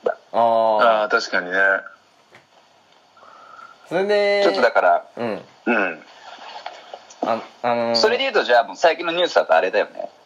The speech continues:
Speaker 2: 何？
Speaker 1: ちょっと真面目な、じゃあ議論するとしたら、
Speaker 2: うん。
Speaker 3: うん。
Speaker 1: やっぱあの、テニス？
Speaker 2: あ、テニス？
Speaker 3: あー。
Speaker 1: うん。
Speaker 3: そうだね。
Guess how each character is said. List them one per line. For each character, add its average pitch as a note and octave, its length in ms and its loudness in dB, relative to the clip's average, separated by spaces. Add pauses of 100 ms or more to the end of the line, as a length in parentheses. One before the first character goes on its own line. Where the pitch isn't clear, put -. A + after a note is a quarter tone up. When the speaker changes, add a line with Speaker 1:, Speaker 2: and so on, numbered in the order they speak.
(160)
Speaker 2:
何？ F#2 280 -6 (140)
Speaker 1:
ち - 80 0
ょ - 20 2
っ - 40 -12
と - 60 2
真 A2+ 160 6
面 C3 80 -8
目 C3+ 60 2
な、 C3+ 120 2
じ C3 80 2
ゃ - 20 4
あ - 20 4
議 G2+ 140 -6
論 F2 160 -4
す - 80 -8
る F2+ 80 -2
と - 80 -12
し - 100 -4
た A#2+ 100 4
ら、 A2+ 360 2 (380)
Speaker 2:
う B2+ 40 0
ん。 A2+ 40 2
Speaker 3:
う - 20 -2
ん。 F#2 260 -10 (760)
Speaker 1:
や - 120 4
っ - 40 -8
ぱ - 140 4
あ - 40 -2
の、 - 300 -10 (520)
テ - 100 2
ニ F#2 100 -10
ス？ - 240 -6 (320)
Speaker 2:
あ、 F3 120 4
テ - 80 -4
ニ C4 140 -2
ス？ B2 300 -8
Speaker 3:
あ G2 720 2 (260)
ー。 A2+ 40 -2
Speaker 1:
う - 20 0
ん。 - 20 6 (300)
Speaker 3:
そ E2+ 60 -2
う - 40 2
だ D3+ 140 4
ね。 - 40 -18